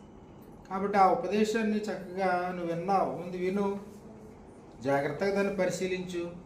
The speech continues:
ఆ, అది ప్రయోజనకరమైంది, అప్పుడు ఏం చేసుకోవాలి? దాన్ని ఇంకో పది మంది చూ-, చూసేటట్లుగా, ఇంకో పది మందికి అది చేరేటట్లుగా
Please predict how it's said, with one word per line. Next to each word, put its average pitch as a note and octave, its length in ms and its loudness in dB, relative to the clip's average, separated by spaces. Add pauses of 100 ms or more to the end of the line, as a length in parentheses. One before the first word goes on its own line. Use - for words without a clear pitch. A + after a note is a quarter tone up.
(960)
ఆ, E3 160 4
అది E3 160 6
ప్రయోజనకరమైంది, D#3 1120 0
అప్పుడు D3+ 180 0
ఏం F#3 160 0
చేసుకోవాలి? F#3+ 400 2
దాన్ని G#3 440 2 (600)
ఇంకో A3 280 4
పది G#3 220 2
మంది G3+ 220 2
చూ-, F#3 580 -2
చూసేటట్లుగా, D#3+ 800 -4 (880)
ఇంకో G3 200 2
పది F3 260 4
మందికి G3+ 300 2
అది G3+ 140 4
చేరేటట్లుగా E3+ 960 -2